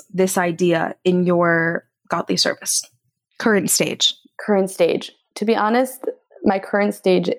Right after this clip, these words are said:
Speaker 2: is present tense, requiring me to do a lot of rethinking how I approach my relationship with Hashem. I happen to be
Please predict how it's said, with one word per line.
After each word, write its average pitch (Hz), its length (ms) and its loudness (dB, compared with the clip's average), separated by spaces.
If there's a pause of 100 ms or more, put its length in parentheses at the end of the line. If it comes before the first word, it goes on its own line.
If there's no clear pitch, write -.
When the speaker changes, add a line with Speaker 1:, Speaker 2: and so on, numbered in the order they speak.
(800)
Speaker 2:
is 180 420 0
present 185 380 -2
tense, 170 280 -2
requiring 175 600 0
me 175 140 -2
to 185 120 -2
do 175 160 0
a 170 40 4
lot 170 220 0
of 175 200 0 (500)
rethinking 185 760 0
how 185 200 0
I 180 100 2
approach 185 760 -2 (1040)
my 233 140 0
relationship 254 520 2
with 254 120 0
Hashem. 277 480 2 (640)
I 180 140 -2
happen 185 300 0
to 185 100 -4
be 190 300 2